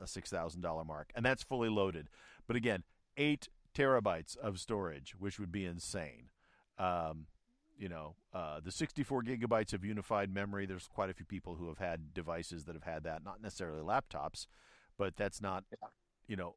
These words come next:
Speaker 1: unheard of. But eight terabytes these days is insane.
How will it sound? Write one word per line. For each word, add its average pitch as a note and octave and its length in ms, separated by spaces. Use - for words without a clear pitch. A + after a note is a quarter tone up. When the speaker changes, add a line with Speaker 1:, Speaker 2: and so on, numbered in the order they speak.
Speaker 1:
unheard G2+ 340
of. D#2 220
But B2+ 160
eight C#3 220
terabytes F2 540
these D#2+ 220
days D#2+ 240
is D2+ 180
insane. C2+ 420